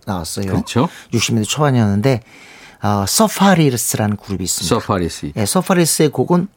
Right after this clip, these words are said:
Speaker 1: 무조건 이거예요. 와이프 아웃.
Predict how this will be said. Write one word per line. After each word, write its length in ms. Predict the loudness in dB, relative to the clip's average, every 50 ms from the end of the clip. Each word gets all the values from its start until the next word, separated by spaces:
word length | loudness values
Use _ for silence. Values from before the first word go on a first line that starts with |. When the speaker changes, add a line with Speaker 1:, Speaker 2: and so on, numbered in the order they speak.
| _
Speaker 1:
무조건 480 | -4 0 0 0 0 2 2 2 2 0 -4 _ _ _ _
이거예요. 480 | 0 2 2 2 0 0 -2 -4 -6 -8 -12 _ _ _ _ _ _ _ _ 0
와이프 260 | 0 0 0 0 -4
아웃. 200 | -6 -6 -8 -12